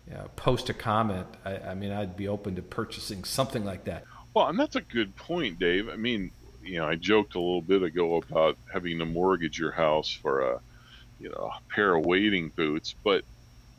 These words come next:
Speaker 2: if, if I'm gonna spend some money on something, yeah, a light rain jacket might be it. 'Cause you're, you're right. It's hard to, it's hard to find one that works without spending the money. And I, I think that Simms, I got it at a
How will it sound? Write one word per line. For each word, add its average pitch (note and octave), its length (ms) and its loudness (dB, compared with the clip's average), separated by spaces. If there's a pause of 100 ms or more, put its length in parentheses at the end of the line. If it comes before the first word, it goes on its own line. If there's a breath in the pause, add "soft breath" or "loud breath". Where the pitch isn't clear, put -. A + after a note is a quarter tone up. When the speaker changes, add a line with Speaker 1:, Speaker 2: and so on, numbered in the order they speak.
(120)
Speaker 2:
if, - 220 -8
if D#2 160 -6
I'm G#3+ 140 2
gonna C4+ 140 0
spend A#2+ 360 -2
some E2+ 220 -4
money G2+ 340 0
on D#2+ 200 0
something, D#2+ 640 -6
yeah, G2+ 420 4
a D#2+ 80 2
light G#2+ 520 -2
rain G#2+ 380 -2
jacket D2+ 500 -2
might E2 280 -2
be D#2+ 220 -2
it. D2+ 220 0
'Cause E2+ 140 -10
you're, C#3+ 100 2
you're B2 200 -2
right. F#2+ 480 2
It's - 260 -8
hard D#3+ 360 2
to, E2+ 200 2 (520 loud breath)
it's - 80 -16
hard A#3 200 2
to A3 60 -2
find A2 320 -4
one G#2 240 -4
that D#2 120 -6
works F#2+ 360 0
without D#2+ 300 -4
spending F2+ 480 -4
the D2+ 80 -6
money. D#2+ 480 -2
And D#2+ 200 0
I, E2 220 2 (480 loud breath)
I A2 80 2
think C#3 240 -4
that - 180 0
Simms, F#2 520 -2
I F#2+ 100 2
got F2 320 0
it D#2 100 -2
at D2 140 -2
a D2 40 -6